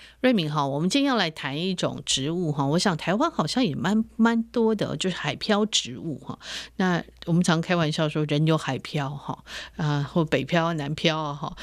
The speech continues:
那植物也有哈。那据说这个海漂的植物的路径是跟这个红树林、这个红、这个，这个红树林非常相似，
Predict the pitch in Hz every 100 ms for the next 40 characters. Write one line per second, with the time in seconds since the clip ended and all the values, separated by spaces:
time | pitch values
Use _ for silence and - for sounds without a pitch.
0 | - - 196 170 165 - 208 277 208 143
1 | 139 135 135 - - - 240 269 320 269
2 | 277 269 - 269 202 156 - - - -
3 | - 320 262 - 175 185 165 190 226 165
4 | 190 143 - 180 170 170 170 - - -
5 | - 180 160 - 139 165 - - 233 151
6 | 131 104 127 156 151 131 131 156 - -
7 | 220 151 - 165 165 143 - 165 113 -
8 | 208 185 151 135 - 156 165 -